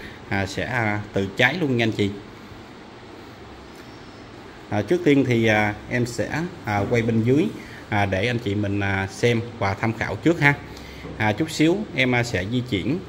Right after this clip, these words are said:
lên, à, lầu, à, để cho anh chị mình xem, à, cụ thể hơn. Dưới nền thì, à, gia chủ á, à, lót, à, gạch bóng kiến nha anh chị, à, rất là đẹp luôn á.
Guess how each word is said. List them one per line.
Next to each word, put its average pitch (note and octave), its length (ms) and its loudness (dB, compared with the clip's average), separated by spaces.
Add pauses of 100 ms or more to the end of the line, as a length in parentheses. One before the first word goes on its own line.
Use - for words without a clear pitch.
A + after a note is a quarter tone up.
lên, B2 240 4
à, A2+ 260 2 (140)
lầu, G#2 260 4 (260)
à, G2+ 140 2
để F#2+ 260 0
cho A#2+ 80 4
anh A2+ 200 4
chị - 60 0
mình G2 240 0
xem, A#2 260 4 (380)
à, G2 240 4
cụ G2 180 -2
thể F#2+ 180 0
hơn. B2+ 200 6 (3500)
Dưới E3+ 80 4
nền B2 240 6
thì, A2 220 2
à, A2+ 60 6
gia A#2+ 160 2
chủ G#2+ 320 0
á, G3 80 -2 (180)
à, G#2+ 160 2
lót, C#3 240 2 (400)
à, G#2 140 4
gạch G2 280 -2
bóng C#3 140 0
kiến G#3 300 2
nha G3 80 0
anh C3+ 60 2
chị, G#2 220 2 (440)
à, G2+ 140 2
rất - 200 -4
là A#2+ 60 4
đẹp G2 240 0
luôn B2 140 2
á. E3 80 2